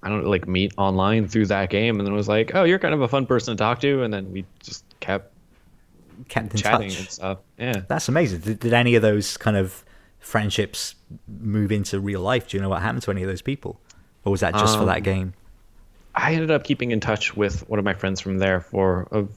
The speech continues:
Speaker 1: very long while until, until we, we, we just drifted apart. But, um, my sister ended up dating someone <laughs> that she met
Speaker 2: Oh, no
Speaker 1: through
Speaker 2: way.
Speaker 1: Tony Hawk's Underground, which, yeah, um, which is <laughs> a really, I, that's not, that's,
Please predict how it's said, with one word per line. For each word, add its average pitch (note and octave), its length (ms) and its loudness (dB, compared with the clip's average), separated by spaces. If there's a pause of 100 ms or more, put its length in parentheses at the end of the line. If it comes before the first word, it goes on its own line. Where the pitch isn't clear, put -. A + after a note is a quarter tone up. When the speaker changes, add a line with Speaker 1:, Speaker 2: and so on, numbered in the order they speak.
(140)
Speaker 1:
very A#2+ 260 4
long G2 260 0
while F2+ 260 0
until, F2+ 540 0
until F2+ 280 -2
we, F2+ 320 2
we, F#2 280 0
we G2 140 -2
just - 340 -2 (420)
drifted F#2 360 0
apart. F2+ 460 0
But, F#2 240 -2 (260)
um, F2 400 0 (280)
my A2+ 100 0
sister A#2 400 0
ended F#2+ 280 -2
up F#2+ 220 0 (140)
dating F#2+ 340 0
someone F2 320 -2
<laughs> - 120 -10
that - 140 -2
she G2 160 0
met F#2 120 -4
Speaker 2:
Oh, D#3+ 120 8
no F3 160 6
Speaker 1:
through F#3+ 80 8
Speaker 2:
way. G#3+ 160 6
Speaker 1:
Tony A2 220 6
Hawk's - 280 -6
Underground, G#2 520 2
which, G2+ 280 -2 (340)
yeah, G#2+ 500 2
um, G2 360 -4
which A2+ 200 -4
is - 240 0
<laughs> - 0 -
a G#3 100 4
really, D3 420 4 (380)
I, G#2+ 160 -4
that's B2 260 -4
not, A2 340 -4
that's, G#2+ 160 -6